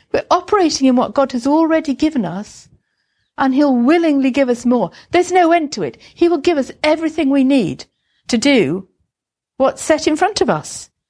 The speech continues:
We just have to ask God for it. "Let him ask God, who gives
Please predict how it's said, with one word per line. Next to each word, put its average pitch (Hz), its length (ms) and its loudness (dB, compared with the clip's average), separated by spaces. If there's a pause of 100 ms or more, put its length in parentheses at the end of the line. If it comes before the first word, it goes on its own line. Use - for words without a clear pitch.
(240)
We 349 100 4 (140)
just - 300 -2
have 403 160 -4
to 302 120 -2
ask 285 240 0
God 277 220 0
for 180 160 -6
it. 160 240 -8 (1200)
"Let 330 280 0
him 240 100 -2
ask 190 240 -4
God, 208 240 -2
who 262 140 -2
gives 339 240 -2